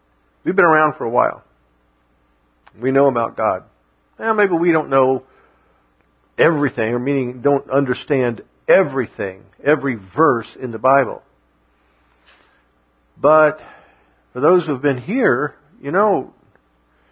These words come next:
we, um, we have some pretty good insight.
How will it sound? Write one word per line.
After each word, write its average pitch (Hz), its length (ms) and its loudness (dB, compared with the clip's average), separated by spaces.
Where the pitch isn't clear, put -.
we, 170 380 0
um, 113 340 -2
we 151 100 -2
have 180 140 2
some 135 100 -20
pretty 156 160 -4
good 139 160 -2
insight. 127 460 0